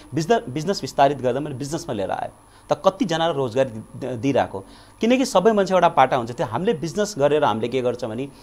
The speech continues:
समाजलाई सहयोग गरेको हुन्छ। अब राजनीतिक पार्टीले राजनीति आफ्नो गरोस्, होइन, र देश चलाऊ, सबको आफ्नो आफ्नो पार्टी हुन्छ। अगर सबै मान्छेले राजनीति गर्न लाग्यो भने देश कस, कहाँ जान्छ? सब मान्छेले अगर त हडताल गर्न लाग्यो, उ गर्यो भने देश कहाँ जान्छ? सब मान्छेले बिजनेस गर्यो भने कस्तो गर्छ? तर अहिले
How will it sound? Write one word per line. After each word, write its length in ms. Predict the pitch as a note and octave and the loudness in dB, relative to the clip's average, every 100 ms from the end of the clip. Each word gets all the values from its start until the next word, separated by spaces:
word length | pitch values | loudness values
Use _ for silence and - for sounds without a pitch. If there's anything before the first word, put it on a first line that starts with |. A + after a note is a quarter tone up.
| - | -20
समाजलाई 380 | - D#3 D#3 D#3+ | -4 0 2 0
सहयोग 300 | - B2 C3 | -2 0 0
गरेको 280 | A2+ G#2+ G2+ | 2 0 -2
हुन्छ। 180 | F2+ F#2+ F#2 - - | -6 -8 -12 -16 -2
अब 140 | - C#3 | 2 4
राजनीतिक 440 | D#3 G3 A3+ B3 | 4 2 -2 2
पार्टीले 340 | F#3+ F3+ F#3 F#3 | 2 2 -2 4
राजनीति 360 | D3 D3+ F3+ | 4 4 -2
आफ्नो 260 | F3+ - C#3+ | -4 -4 -4
गरोस्, 320 | A#2+ A#2 - | -2 -2 -4
होइन, 140 | B2 C3+ - - | -10 -10 -16 -2
र 60 | E3 | 0
देश 300 | - F3 - | 2 0 0
चलाऊ, 220 | C#3+ C3+ - - | 0 0 -4 -2
सबको 260 | A#3+ A#3 | -2 6
आफ्नो 220 | B3 F#3+ | 6 6
आफ्नो 120 | G3+ G3+ | -2 4
पार्टी 240 | C#3+ C#3+ | 4 4
हुन्छ। 200 | C#3+ B2+ G3+ | -4 -6 0
अगर 120 | A#3+ | 0
सबै 380 | - F3+ A3 E4 | 6 4 4 0
मान्छेले 360 | F3 F3 E3+ - - | 0 0 -2 -4 -8
राजनीति 400 | A#2 E3 G3 G#3 | 2 2 2 -4
गर्न 200 | D3 D#3 | 0 0
लाग्यो 280 | D3 C3+ A#2+ | 4 2 2
भने 80 | A#2+ | -2
देश 220 | D#3 F3 | -4 -2
कस, 140 | C#3 - | -6 -4
कहाँ 200 | B2 B2 | -2 -2
जान्छ? 280 | G2 E2+ - - - - | -2 -8 -14 -20 -20 -18
सब 280 | - B3+ A#3 | 2 4 6
मान्छेले 300 | A3 G#3 G3 | 4 4 2
अगर 120 | F#3 | 4
त 80 | F#3 | 4
हडताल 400 | C#3 B2 D#3 E3 | 2 2 0 2
गर्न 140 | D3 | 2
लाग्यो, 280 | C#3+ D3 D3 | 2 2 2
उ 40 | D3 | -2
गर्यो 180 | D3 | -2
भने 260 | F3 - A#2 | -6 -12 4
देश 180 | G#3 G3+ | 4 4
कहाँ 180 | D#3 A#2+ | -2 -4
जान्छ? 300 | G#2 F#2+ - - - | -6 -8 -16 -20 -18
सब 200 | - A#3 | 8 8
मान्छेले 260 | A3 A3+ G#3+ | 8 2 -2
बिजनेस 340 | A#2+ F3 A3 | -2 -4 -2
गर्यो 180 | F3 F3 | 0 -2
भने 140 | F#3 - - - - | -2 -8 -16 -6 -4
कस्तो 200 | F3 A2 | -2 -2
गर्छ? 160 | G2 A2 - - - | -2 -6 -14 -12 6
तर 160 | A3+ | 8
अहिले 500 | D3 B2+ A#2+ G#2+ - | 10 6 4 -4 -10